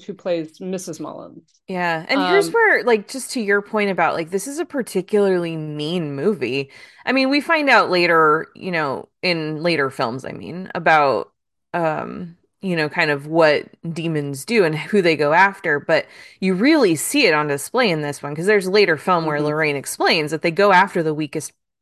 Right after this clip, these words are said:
Speaker 2: psychologically weakest person in the family and take advantage of, of, um, you know, people that are really struggling. And you see that on full display here because you have this couple who has just lost their daughter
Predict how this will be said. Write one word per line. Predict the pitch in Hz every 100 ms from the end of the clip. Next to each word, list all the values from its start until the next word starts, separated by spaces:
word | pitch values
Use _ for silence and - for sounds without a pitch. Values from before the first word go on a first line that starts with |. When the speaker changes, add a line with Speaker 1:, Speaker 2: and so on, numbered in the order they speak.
| - - _
Speaker 2:
psychologically | - - 214 190 165 170 160 165
weakest | 139 135 135 -
person | 156 - 147
in | 139
the | 151
family | 254 185 135 - - - _ _ _ -
and | 190 175 165 156
take | - - 185
advantage | 156 165 170 175 160 139 -
of, | 156 139 127 143 - -
of, | 165 156 147 143 160
um, | 151 - 156 143 _ _ _ _ _
you | 175 160
know, | 127
people | 147 180 175 165
that | 156
are | 151
really | 139 135 143
struggling. | - 269 349 175 87 - 185 _ _ _ _ _
And | 202 190 180 170 160 160 -
you | 190 185
see | - 269 240
that | 170 147
on | 156 151
full | - - 330
display | 220 - 170 147
here | 135 131 151
because | 185 185 208 190
you | 196
have | 214 220 220
this | 247 -
couple | 165 156 143 151
who | 170 214
has | 190 208
just | - 240 - -
lost | 170 160 -
their | 160 147
daughter | 143 - - - 269